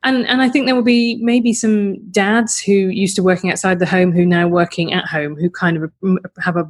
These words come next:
livelier appreciation of what it's like to spend all day at home with a three-year-old. And some employers who will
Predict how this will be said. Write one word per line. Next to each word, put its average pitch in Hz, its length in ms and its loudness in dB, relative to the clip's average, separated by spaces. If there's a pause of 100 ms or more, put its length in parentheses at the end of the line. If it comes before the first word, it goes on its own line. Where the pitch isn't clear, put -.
livelier 170 460 0
appreciation 165 640 0
of 156 60 -4
what 160 100 0
it's - 140 -8
like 160 160 -4
to - 100 -8
spend 160 260 -4
all 160 140 -2
day 156 140 -2
at - 100 -6
home 156 200 -4
with 151 120 -6
a 151 40 -6
three-year-old. 151 640 -6 (160)
And 220 320 2
some 233 200 2
employers 226 600 2
who 175 200 2
will 170 400 0